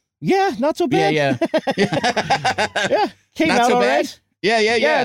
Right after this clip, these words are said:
Speaker 1: no, I have a good relationship with all my family. I love my sister. I still talk to her <laughs> to this day.
Speaker 2: Yeah, yeah.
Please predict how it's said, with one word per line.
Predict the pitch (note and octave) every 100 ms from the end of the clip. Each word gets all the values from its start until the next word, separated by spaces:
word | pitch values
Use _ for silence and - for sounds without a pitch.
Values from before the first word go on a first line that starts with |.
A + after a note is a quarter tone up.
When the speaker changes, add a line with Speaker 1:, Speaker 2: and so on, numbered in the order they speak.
| C#4+
Speaker 1:
no, | A4+
I | F3+
have | G#3+
a |
good | F#3 G#3 G#3+
relationship | G3+ G3 G#3 G3 A3
with | G3+
all | G3+
my | G3
family. | G3 F#3+ A3 F#3
I |
love | C#3 D#3+ D#3+
my | D#3+
sister. | - E3+ - A#3
I | F#3+
still | - D#3 E3
talk | D#3 E3 -
to | F3
her | F#3+
<laughs> | -
to | -
this | - -
day. | D#3 C3
Speaker 2:
Yeah, | A2 A2 A#2+
yeah. | F#3